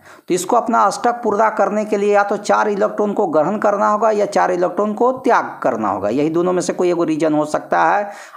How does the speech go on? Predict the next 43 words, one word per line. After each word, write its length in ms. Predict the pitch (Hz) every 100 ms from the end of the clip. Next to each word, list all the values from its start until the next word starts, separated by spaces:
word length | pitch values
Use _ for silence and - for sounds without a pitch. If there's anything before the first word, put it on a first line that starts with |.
| -
आयनिक 360 | 139 175 240 202
बंधन 380 | 170 160 151
बनाने 340 | 139 123 107 101
के 140 | 92
लिए। 320 | 87 85 - _ _ _ -
ठीक 160 | 160 202
है, 260 | 247 269 - - -
तो 80 |
अब 60 | -
चलिए 220 | 233 226
इसका 220 | 247 - 208
सी-, 180 | - 185
रीजन, 440 | 180 202 208 175
रीजन 480 | 175 151 160 170 190
हम 100 | 190
लोग 120 | 185
जानते 360 | 165 160 156 185
हैं 100 | 202
कि 120 | 175
आयनिक 320 | 143 151 160
बंधन 360 | 151 139 143 143
क्यों 180 | 156
नहीं 140 | 156 156
बनाता 440 | 156 156 156 175
है, 240 | 170 196 202 - -
सहसंयोजी 640 | - 147 139 139 135 135 131
बंधन 440 | 123 123 170 247 254
क्यों 180 | - 277
बनाता 380 | 151 107 98 98
है। 200 | - 95 - - - -
तो 60 |
चलिए 240 | 156 208 220
देखिए 200 | 190 175
इसका 280 | 170 165 147
रीजन 400 | 135 160 160 147
है 100 | 127
पहला, 480 | - 180 139 110 80 - _ _ _ _ _ _ - - - - - -
मान 220 | 165 247
लीजिए 200 | 254 247
कि 100 | 240
कार्बन 540 | 247 196 180 185 220 208
जो 140 | 190
है 600 | 156 151 147 180 220 247